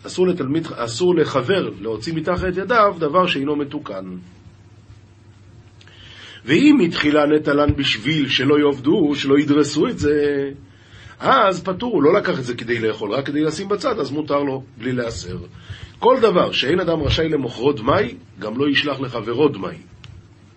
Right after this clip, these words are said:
רבי יוסי מתיר בוודאי, ובלבד שיודיענו, כלומר, בדמי הוא באמת לא מתיר, אבל בוודאי, שזה ודאי לא מאוסר, מותר לו, רק בלבד שיודיענו, כלומר, שיודיע לו שזה לא מאוסר.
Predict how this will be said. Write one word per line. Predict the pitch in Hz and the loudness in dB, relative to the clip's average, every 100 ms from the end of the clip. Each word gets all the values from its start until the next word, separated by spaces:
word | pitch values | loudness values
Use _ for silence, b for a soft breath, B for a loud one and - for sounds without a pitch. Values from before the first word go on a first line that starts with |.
| - 98 | -20 -10
רבי | 104 123 | -4 -2
יוסי | 143 175 | -2 -2
מתיר | 165 165 180 | -4 0 0
בוודאי, | 175 156 247 180 95 90 B B - | 2 4 2 2 -6 -12 B B -14
ובלבד | 92 110 180 185 | -6 -2 0 -2
שיודיענו, | 156 143 127 113 92 | -2 -4 -4 -6 -8
כלומר, | 110 117 90 B B 104 | -8 -8 -8 B B -6
בדמי | 120 120 196 | -2 2 2
הוא | 190 | 2
באמת | 185 190 180 | 0 0 -2
לא | 185 | -2
מתיר, | 180 226 202 - B B B | -2 -4 -8 -10 B B B
אבל | 110 117 117 | -4 -2 -2
בוודאי, | 110 110 123 - 139 113 90 | -2 -2 2 4 4 0 -4
שזה | 98 95 98 | -6 -6 -4
ודאי | 113 180 | 2 4
לא | 160 156 | 4 2
מאוסר, | 147 147 143 135 175 180 B B - | -2 -4 -2 -2 -2 -6 B B -10
מותר | 120 120 101 | -6 -2 -2
לו, | 104 135 220 247 - | 0 2 2 0 -6
רק | 117 | -6
בלבד | 120 156 247 | -2 2 2
שיודיענו, | - 196 185 185 269 311 208 208 | 2 -2 -2 2 2 4 4 2
כלומר, | 175 202 233 214 196 B B | -2 0 2 2 0 B B
שיודיע | - 143 208 294 | -6 -2 0 2
לו | 214 | 0
שזה | 175 107 151 | -2 -4 -2
לא | 156 | 0
מאוסר. | 156 151 151 92 92 | -2 -4 -6 -10 -10